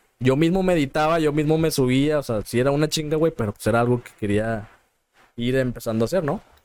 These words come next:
Después, yo cuando empecé a hacer casting, güey, también me la pelé. O sea, fue en la pandemia, antes de la pandemia. Yo empecé a decirle a, a, a mi, a mi jefe de radio, "¿Sabes qué? Pues dame chance, ¿no? O sea, ¿qué, qué puedo hacer para tener un programa de radio? No, pues haz castings,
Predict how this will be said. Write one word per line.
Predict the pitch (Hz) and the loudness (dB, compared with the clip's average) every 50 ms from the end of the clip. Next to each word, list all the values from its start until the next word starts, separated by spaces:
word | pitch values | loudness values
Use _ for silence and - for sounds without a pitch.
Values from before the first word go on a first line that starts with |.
| _ _ _ _ _ _ _ | _ _ _ _ _ _ _
Después, | - 123 127 123 - - - 156 147 131 131 | -6 -4 -4 -4 -2 0 2 2 2 0 -2
yo | 135 139 135 131 | 0 0 2 2
cuando | 175 175 185 190 190 | 2 2 2 2 0
empecé | 165 165 160 - | 0 0 -2 0
a | 131 | 2
hacer | 151 160 160 | 0 2 2
casting, | - 175 170 165 - 180 180 175 | 2 0 0 0 0 0 2 2
güey, | 180 175 | 2 2
también | 170 - 123 120 117 120 | 2 2 2 2 2 2
me | 135 | 2
la | 143 147 | 2 0
pelé. | - - 117 117 123 143 | 0 -2 -2 -2 -2 -2
O | 165 | -2
sea, | - - 113 | -2 -4 -4
fue | - - 113 113 123 131 131 - - | -4 -2 0 0 0 0 -2 -2 -2
en | 127 120 120 | -2 -2 0
la | 117 113 | -2 -2
pandemia, | - 110 113 117 131 151 185 202 220 185 | -4 -6 -6 -4 -4 -4 -2 -2 -2 -2
antes | 156 160 180 | -2 -2 0
de | 196 | 2
la | 196 185 160 | 2 0 0
pandemia. | 147 135 147 170 196 220 240 254 247 - _ _ _ _ _ _ _ _ _ _ _ _ | 0 0 0 2 2 2 0 -2 -4 -10 _ _ _ _ _ _ _ _ _ _ _ _
Yo | - 117 | -6 -6
empecé | 113 110 120 117 - | -6 -4 -4 -2 0
a | 127 | 0
decirle | 127 120 - 131 123 127 127 | 0 0 0 0 0 2 2
a, | 123 123 117 | 0 0 0
a, | 113 117 117 110 110 107 104 101 98 90 | 0 0 0 2 2 2 0 0 -2 -4
a | 101 101 | -6 -8
mi, | 101 - - | -10 -12 -12
a | 110 107 104 104 101 98 101 101 | -10 -8 -8 -8 -8 -10 -10 -10
mi | 104 104 | -12 -8
jefe | - 110 104 - 123 | -6 -6 -4 -4 -4
de | 123 | -2
radio, | 127 139 143 156 156 | -2 0 0 0 2
"¿Sabes | 143 139 147 139 - | 2 0 0 0 0
qué? | - 190 202 196 - - - _ - - _ _ | -2 -2 -2 -4 -6 -12 -20 _ -20 -20 _ _
Pues | - 113 107 - - - - | -6 -6 -6 -6 -10 -8 -2
dame | 104 101 98 107 110 | -2 0 0 0 2
chance, | - 156 165 - 165 | 2 0 0 0 0
¿no? | 135 135 156 | 0 2 0
O | 175 | 0
sea, | - 123 | 0 -2
¿qué, | - - 110 | -2 -2 -2
qué | 104 - - 110 | -2 -2 -4 -2
puedo | - - 123 123 | -2 -2 -2 -2
hacer | 120 127 117 | -2 -4 -2
para | - 135 131 123 120 | 0 0 0 0 0
tener | 113 - 107 104 107 | -4 -4 -4 -4 -2
un | 104 104 | -2 -2
programa | 120 117 113 117 | -2 -2 -2 -2
de | 113 | -2
radio? | 117 127 135 131 120 | 0 -2 -2 -2 -4
No, | 110 113 131 | -4 -4 -4
pues | - 127 110 - - - | -2 -4 -4 -4 -6 -6
haz | 90 104 107 - | -4 -4 -4 0
castings, | - 123 120 120 - 156 151 147 143 - - | 0 0 0 0 -2 -2 -2 -2 -4 -6 -12